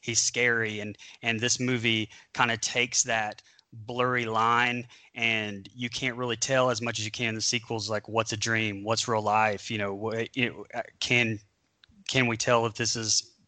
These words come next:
like you said, a dream or, or part of the, part of the, the movie, the real life part of the movie.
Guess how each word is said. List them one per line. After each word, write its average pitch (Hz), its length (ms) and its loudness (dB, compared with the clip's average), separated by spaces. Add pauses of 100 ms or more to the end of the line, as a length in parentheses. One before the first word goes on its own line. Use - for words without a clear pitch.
(220)
like 110 260 0
you 113 60 0
said, 107 400 0
a 120 80 -4
dream 113 500 -4
or, 101 240 -6 (300)
or 110 140 -2
part 110 280 2
of 104 80 -4
the, 104 180 0 (120)
part 110 200 -2
of 101 60 -6
the, 101 180 -6 (440)
the 117 140 0
movie, 110 380 0
the 98 120 -8
real 107 220 0
life 107 300 2
part 104 140 2
of 95 40 -12
the 98 60 -10
movie. 92 280 -12